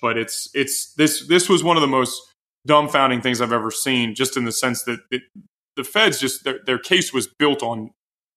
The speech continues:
uh, the wrong, uh, notion of what college sports was. So don't wanna dive,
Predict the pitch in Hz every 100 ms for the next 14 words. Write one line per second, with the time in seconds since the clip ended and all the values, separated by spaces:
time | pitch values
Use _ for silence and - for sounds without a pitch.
0 | _ - 120 127 120 117 131 135 123 120
1 | 110 - _ _ _ - 127 113 107 107
2 | - - - 131 139 135 - 113 107 120
3 | 123 120 - 131 113 104 - - 110 -
4 | 117 - - - - 117 110 - _ _
5 | _ 185 196 190 156 156 143 131